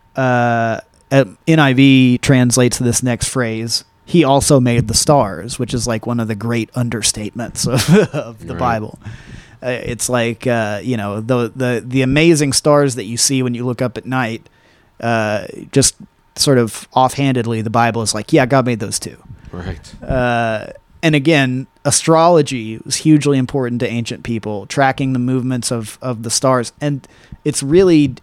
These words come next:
Speaker 1: uh, it's a whole complicated subject unto itself, <laughs> ancient astrology.
Speaker 2: Mm-hmm.
Speaker 1: Um, but again, God's saying, "Whatever functions those stars have, I, I assign those functions."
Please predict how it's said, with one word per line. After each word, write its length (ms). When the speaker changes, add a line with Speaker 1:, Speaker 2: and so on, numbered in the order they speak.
Speaker 1:
uh, 420
it's 160
a 40
whole 220
complicated 580
subject 420
unto 220
itself, 540
<laughs> 140
ancient 220
astrology. 600
Speaker 2:
Mm-hmm. 460
Speaker 1:
Um, 260
but 340
again, 360
God's 300
saying, 280
"Whatever 340
functions 540
those 200
stars 380
have, 500
I, 560
I 140
assign 440
those 220
functions." 560